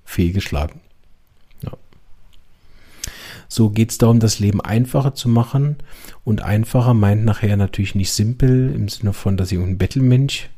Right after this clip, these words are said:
werden soll, sondern dass ich insgesamt, also sei es von mir, von anderen,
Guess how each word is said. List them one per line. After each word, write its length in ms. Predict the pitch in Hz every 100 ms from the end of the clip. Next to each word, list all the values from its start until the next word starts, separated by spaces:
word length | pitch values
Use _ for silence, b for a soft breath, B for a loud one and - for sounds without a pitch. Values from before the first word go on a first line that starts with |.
| -
werden 300 | - 110 120
soll, 300 | 120 117 131 139 B B B B B
sondern 380 | - 104 98 98
dass 240 | 101 95 -
ich 360 | 107 - - -
insgesamt, 640 | 131 139 - 120 95 87 82
also 200 | 85 85
sei 240 | - 90
es 120 | 95
von 320 | - - 107 104
mir, 320 | 123 135 139
von 240 | - 98
anderen, 680 | 90 107 117 113 113 113